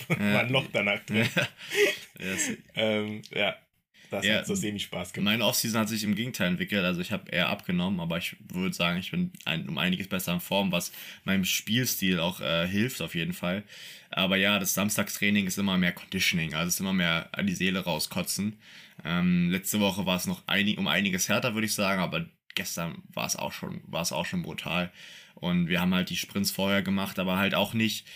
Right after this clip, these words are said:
Speaker 1: äh, Schnelligkeitssprints, sondern wirklich Sprint, kurze Pause, Sprint, kurze Pause, Sprint, kurze Pause. Und danach war dann halt das, äh, das Rundenrennen, das Conditioning, wo, ähm, wo, ja, wo man halt voll an seine Grenzen geht. Und da hat Tim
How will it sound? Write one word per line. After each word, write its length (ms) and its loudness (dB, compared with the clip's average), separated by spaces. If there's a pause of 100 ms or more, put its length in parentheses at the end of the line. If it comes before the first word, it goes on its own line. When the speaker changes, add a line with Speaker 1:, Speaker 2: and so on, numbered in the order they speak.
(320)
Speaker 1:
äh, 320 4
Schnelligkeitssprints, 840 2
sondern 240 4
wirklich 400 2
Sprint, 540 -2
kurze 220 0
Pause, 340 0
Sprint, 320 -2
kurze 180 -4
Pause, 260 -2
Sprint, 300 -6
kurze 180 -6
Pause. 420 0 (340)
Und 120 -2
danach 380 2
war 120 2
dann 180 0
halt 320 -2
das, 240 -4
äh, 240 -4
das 260 -6
Rundenrennen, 380 -4
das 160 -6
Conditioning, 560 -2 (440)
wo, 300 0
ähm, 480 4 (800)
wo, 140 -6
ja, 340 0
wo 80 2
man 180 2
halt 200 2
voll 180 2
an 100 2
seine 220 2
Grenzen 320 0
geht. 200 2
Und 140 -4
da 100 -4
hat 140 -6
Tim 300 -4